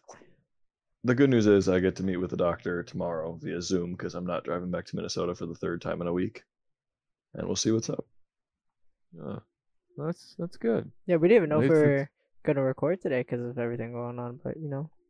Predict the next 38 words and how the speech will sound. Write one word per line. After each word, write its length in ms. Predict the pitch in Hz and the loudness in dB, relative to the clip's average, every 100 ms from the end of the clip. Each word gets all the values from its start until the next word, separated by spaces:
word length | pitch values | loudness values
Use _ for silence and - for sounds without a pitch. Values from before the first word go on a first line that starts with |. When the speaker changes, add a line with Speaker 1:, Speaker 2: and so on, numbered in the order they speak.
| - | 0
Speaker 3:
glad, 200 | 151 151 | 0 0
Speaker 2:
Mm-hmm. 180 | - | -2
Speaker 3:
glad 180 | 160 156 | 2 4
you're 100 | 156 | 4
here. 140 | 165 175 | 4 4
Speaker 1:
I 120 | 139 | 4
might 180 | 175 107 | 6 6
not 140 | 95 | 8
even 260 | 95 90 90 | 6 4 4
be 100 | 95 | 6
in 100 | 95 | 6
Marshalltown 480 | 113 156 120 92 87 | 4 2 0 -2 -2
in 60 | |
two 120 | 90 98 | -4 -2
weeks. 300 | - - - _ _ _ _ _ _ _ _ _ _ _ _ _ - | -4 -4 -12 _ _ _ _ _ _ _ _ _ _ _ _ _ -2
Speaker 2:
Oh, 720 | 117 131 131 127 113 104 98 - | 2 6 6 6 6 4 0 -8
oh, 220 | 104 117 | -6 -4
yeah. 320 | 120 123 123 113 - _ 120 | -4 -6 -8 -10 -14 _ -14
Yeah. 180 | 113 131 139 | -10 -6 2
Speaker 3:
Well, 240 | 156 156 - _ _ _ - | 4 4 0 _ _ _ -2
and 180 | 160 156 | 2 6
then 420 | 151 147 143 139 - _ _ - | 6 4 0 -6 -12 _ _ -16
a 60 | - | -2
couple 260 | 151 143 | 0 4
weeks 220 | 143 135 | 4 4
after 200 | 135 - 123 | 0 0 2
that 280 | 156 156 | 4 4
is 120 | 127 - | 2 -4
Thanksgiving, 680 | 123 117 - 135 110 120 135 | -6 -6 -6 -6 -6 -10 -10
and 120 | 123 | -6
then 140 | 123 | -6
a 60 | 123 | -4
week 160 | 127 123 | -2 -2
after 200 | 117 123 | -2 0
that 220 | 127 127 | 0 0
is 100 | 117 | -2
Christmas 280 | - 123 - | -6 -10 -8
break. 320 | - 120 117 | -4 -4 -4